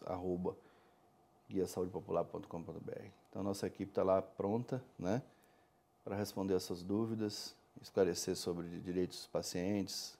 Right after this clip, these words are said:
dúvidas da área de saúde. E a gente vai ter um prazer muito grande de estar colaborando com a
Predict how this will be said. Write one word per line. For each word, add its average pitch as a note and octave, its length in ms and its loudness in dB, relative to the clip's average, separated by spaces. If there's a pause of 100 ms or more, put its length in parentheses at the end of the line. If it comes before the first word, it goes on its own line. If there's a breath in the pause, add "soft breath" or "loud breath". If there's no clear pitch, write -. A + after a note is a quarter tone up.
(800)
dúvidas F#2+ 380 0
da F2+ 140 4
área E2 120 4
de - 80 -12
saúde. F2+ 560 0 (320)
E - 60 -6
a - 20 -4
gente G2 180 -6
vai G2+ 80 2
ter F#2+ 100 -6
um F#2 80 0
prazer F#2 280 4
muito G#2 200 -2
grande F#2 280 2
de F2+ 80 -6
estar D#2 160 0
colaborando E2+ 520 2
com E2 140 -6
a E2+ 180 -2